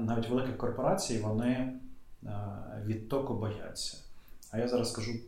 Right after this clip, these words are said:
таке, що відтік — це не страшно. Е, чому? Тому що, е, будь-який сервіс чи будь-який бізнес — це,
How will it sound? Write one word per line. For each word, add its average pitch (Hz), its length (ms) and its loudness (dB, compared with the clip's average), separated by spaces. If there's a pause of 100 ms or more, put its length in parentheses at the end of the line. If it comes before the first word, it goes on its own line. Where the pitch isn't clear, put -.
(200)
таке, 127 240 -4
що 123 200 -2
відтік — 113 560 2
це 123 180 -2
не 123 120 0
страшно. - 560 -4 (840)
Е, 110 180 -6
чому? 131 320 2
Тому 120 240 4
що, 120 360 2 (360)
е, 110 120 -4 (100)
будь-який 117 1120 2
сервіс 160 440 2
чи - 160 -4
будь-який 113 360 0
бізнес — 131 640 2
це, 131 360 0